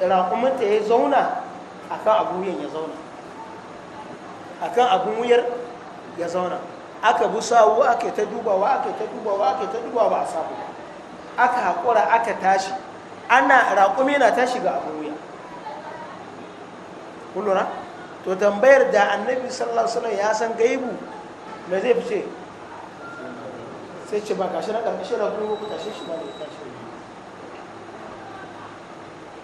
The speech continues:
Amman da kai shi ya sa a duduba, a duduba hanya, a duduba hanya. Aka yi duba ba a samu ba, aka haƙura aka tashi. Ana tashi kuma sai gashi.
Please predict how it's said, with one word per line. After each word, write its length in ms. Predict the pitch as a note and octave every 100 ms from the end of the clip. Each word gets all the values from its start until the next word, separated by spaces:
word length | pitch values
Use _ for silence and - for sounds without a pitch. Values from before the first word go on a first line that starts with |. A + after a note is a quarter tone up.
| - - -
Amman 360 | G3+ G3 C4 C#4
da 100 | A#3
kai 200 | - B3+
shi 160 | B3+ -
ya 80 | G#3+
sa 240 | - B3+ B3
a 100 | A#3+ A#3
duduba, 480 | A#3 A3 G#3+ F#3+ G3+ F#3
a 20 | -
duduba 400 | G3 - E3 -
hanya, 240 | G3+ G3
a 60 | D#3
duduba 320 | F3 E3 D#3
hanya. 220 | B2+ D3+ - - - - F3+
Aka 220 | A#3 A#3+
yi 60 | B3
duba 200 | B3+ G#3+
ba 120 | F3+
a 40 |
samu 220 | - A3 G3+
ba, 80 | G3+
aka 100 | G3
haƙura 240 | - F#3 D#3+
aka 120 | E3
tashi. 240 | D#3+ D#3+ -
Ana 240 | B3+ A#3+
tashi 220 | A#3 A#3
kuma 160 | F#3 F#3+
sai 140 | - E3+
gashi. 240 | - -